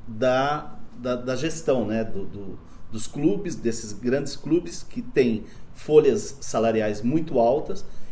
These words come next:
e terminaram no vermelho o ano dois mil e dezenove.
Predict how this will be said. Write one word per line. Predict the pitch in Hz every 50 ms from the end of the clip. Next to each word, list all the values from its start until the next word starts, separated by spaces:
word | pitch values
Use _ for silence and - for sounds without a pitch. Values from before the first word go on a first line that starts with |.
| - - -
e | 160 156 185 - - - - - - - - - -
terminaram | - 180 165 175 165 143 143 147 151 160 160 156
no | 165 156
vermelho | - 170 156 143 139 135 139 147 147 143 151 147
o | 139 143 139
ano | 139 143
dois | 135 143 143 127 123
mil | 139
e | 139
dezenove. | 135 156 156 135 113 104 92 87 95 98